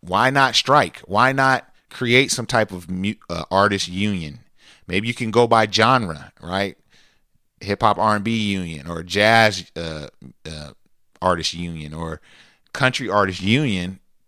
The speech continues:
and really do your due diligence to get the change you wanna see.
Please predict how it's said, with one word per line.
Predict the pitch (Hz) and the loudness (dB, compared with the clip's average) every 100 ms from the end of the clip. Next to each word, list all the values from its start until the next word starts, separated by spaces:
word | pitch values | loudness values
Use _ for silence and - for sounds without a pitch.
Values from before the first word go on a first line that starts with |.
| _ _ _ | _ _ _
and | 104 101 98 95 | -4 0 0 -2
really | 101 131 139 131 113 - _ _ _ _ _ - | 0 2 2 0 -2 -8 _ _ _ _ _ -4
do | 110 127 127 120 - _ _ _ _ _ _ - | 0 0 0 -2 -6 _ _ _ _ _ _ -6
your | 101 | -4
due | 98 104 | -4 -4
diligence | 87 117 123 95 95 87 - | 0 0 0 -2 -6 -6 -8
to | - 101 95 85 - _ - | -6 -6 -6 -8 -12 _ -6
get | 107 - | -4 -4
the | |
change | 92 - 110 110 104 98 | -4 -4 -2 -2 -4 -6
you | 101 | -4
wanna | 101 90 | -4 -4
see. | - 131 90 | -4 -6 -6